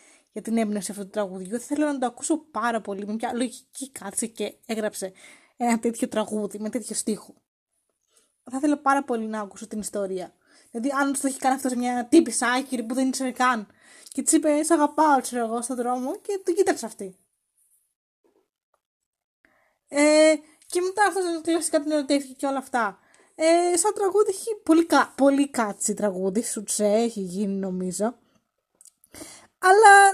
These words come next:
λογική δεν έχει και πάρα πολύ. Ή, ας πούμε, σε κα-, αυτό θα έχει νόημα να είσαι τίγκα θε-, μεθυσμένος σε ένα κλαμπ,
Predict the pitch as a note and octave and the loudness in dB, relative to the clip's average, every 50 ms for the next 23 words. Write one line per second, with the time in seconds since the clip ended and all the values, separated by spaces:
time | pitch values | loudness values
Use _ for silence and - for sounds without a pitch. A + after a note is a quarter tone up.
0 | G#4 G4 A4+ A4 G4+ - F4 E4+ - - - A#4 A#4 C5+ D5 D5+ D5+ D5 - - | 6 8 8 8 8 6 2 -2 -2 -2 0 2 4 6 8 8 8 6 4 2
1 | - - A4+ A#4 - - B4 C5+ B4 - F#4+ E4+ C#4 C4+ - B3 A#3+ B3+ A#3+ A3 | 2 2 2 2 0 -4 -2 2 4 6 6 6 6 4 2 -2 -4 -4 -4 -6
2 | G#3 G3 - - _ _ _ _ _ _ _ _ _ _ _ _ - F#4+ G4+ A4 | -8 -10 -12 -16 _ _ _ _ _ _ _ _ _ _ _ _ 4 8 8 8
3 | A4 G4+ - - F#4+ F#4 F#4 F#4+ F#4 F4+ E4+ E4 D#4+ D4+ D#4+ D#4+ - - - _ | 8 6 4 2 2 4 6 8 8 8 8 8 6 4 2 -2 -4 -6 -12 _
4 | _ _ - - _ _ _ - D4 - - D#4+ - - F4 F4 E4+ E4 D#4+ E4 | _ _ -12 -12 _ _ _ -6 -6 -4 -6 -6 -2 0 2 4 4 4 4 4
5 | D#4+ D#4+ E4 E4 D#4 - E4+ D#4+ - - _ - E4+ D#4+ A#3 A3+ B3 A#3+ A3+ B3+ | 2 2 2 2 4 2 0 0 -2 2 _ 10 10 12 10 8 2 2 4 4
6 | C4+ C4 C#4 C4+ B3+ B3+ A#3+ A#3 A3 - A#3 B3 B3+ B3 B3 A#3 A3 - - - | 2 2 2 2 2 2 2 0 0 0 2 4 4 4 4 2 0 0 -4 -12
7 | - - - - - _ - - D4 C#4 C4 A#3 A3+ A3+ A3+ A3+ A#3 B3 C#4+ E4 | -16 -20 -20 -20 -20 _ -4 0 2 4 4 4 4 4 6 8 8 8 8 6
8 | F#4+ | 4